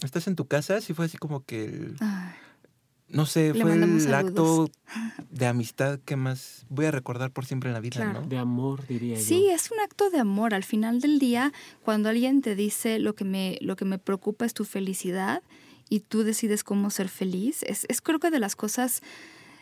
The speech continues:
Speaker 2: eh, bueno, yo tengo mucho este asunto del amor incondicional y la aceptación incondicional, y eso implica la aceptación,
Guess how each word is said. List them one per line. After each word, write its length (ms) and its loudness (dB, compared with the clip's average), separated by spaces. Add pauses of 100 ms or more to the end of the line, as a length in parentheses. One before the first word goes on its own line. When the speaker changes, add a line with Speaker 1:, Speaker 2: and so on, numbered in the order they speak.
Speaker 2:
eh, 440 4
bueno, 220 6
yo 120 4
tengo 200 4
mucho 340 2
este 160 -4
asunto 380 -4
del 160 0
amor 240 0
incondicional 680 -2
y 80 -2
la 80 -2
aceptación 500 -4
incondicional, 720 -2
y 120 2
eso 160 2
implica 400 2
la 120 2
aceptación, 640 -8